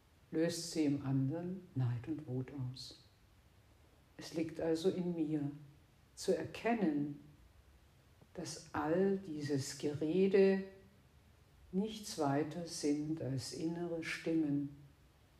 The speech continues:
Nicht die Situation selbst ist es, wir sind es, die uns permanent Geschichten erzählen. Und diese Geschichten werfen uns aus dem natürlichen Zustand der Gelassenheit,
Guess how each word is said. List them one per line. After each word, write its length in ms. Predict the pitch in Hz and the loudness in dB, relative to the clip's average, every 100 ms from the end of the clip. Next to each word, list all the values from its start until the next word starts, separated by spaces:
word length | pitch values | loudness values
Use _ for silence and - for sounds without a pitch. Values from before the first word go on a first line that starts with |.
| - - - - - - - - 190 | -20 -20 -20 -20 -20 -20 -20 -6 4
Nicht 640 | 196 208 208 - - - - - - - - - - - 202 | 4 4 0 -8 -12 -18 -20 -20 -20 -20 -20 -20 -20 -10 -6
die 80 | |
Situation 920 | 190 208 - 202 190 190 - 202 190 185 | -2 -2 0 4 6 4 2 4 4 4
selbst 520 | 196 233 285 - 165 | 6 6 6 2 -4
ist 260 | 160 - | -4 0
es, 280 | 156 151 - | 0 0 0
wir 200 | 175 240 | 8 10
sind 340 | 233 180 151 147 | 10 8 4 0
es, 320 | 147 143 - | -4 -4 -2
die 120 | 156 | 0
uns 200 | 151 147 | 0 -2
permanent 600 | - 165 175 165 160 160 | -2 2 4 6 4 4
Geschichten 440 | 180 - 190 - 151 | -4 -8 -8 -4 -2
erzählen. 680 | 143 - 156 151 147 156 - - - - - - | -2 -2 2 4 4 0 -4 -14 -20 -20 -20 -12
Und 160 | 139 - | -10 -6
diese 280 | 160 180 202 | -4 -2 -2
Geschichten 760 | 202 180 175 - - 180 175 | -2 -2 -2 -6 -4 -2 0
werfen 420 | 131 135 - - | -2 -2 -4 -4
uns 560 | 151 147 156 - - - - - - - - | -2 -4 -4 -8 -14 -18 -20 -20 -20 -20 -18
aus 280 | 151 139 - | -10 -8 -4
dem 240 | 151 147 139 | -2 0 -2
natürlichen 760 | 123 - 160 156 170 - 196 | -2 -4 -4 -4 -6 -8 -8
Zustand 600 | - 156 151 - 170 165 | -6 -6 -6 -6 -4 0
der 80 | 170 | 0
Gelassenheit, 840 | 165 143 135 - 147 135 135 135 | 0 -4 -4 -4 -4 -4 -6 -8